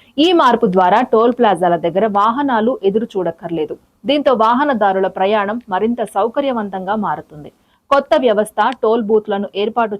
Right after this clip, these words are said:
చేయవలసిన అవసరాన్ని తొలగించడమే కాకుండా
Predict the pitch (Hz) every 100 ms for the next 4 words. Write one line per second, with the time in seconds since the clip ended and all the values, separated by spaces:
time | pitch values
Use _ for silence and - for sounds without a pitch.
0 | 196 190 190 185 196 190 233 247 269 240
1 | 220 - 381 220 220 220 208 196 - 170
2 | 208 202 202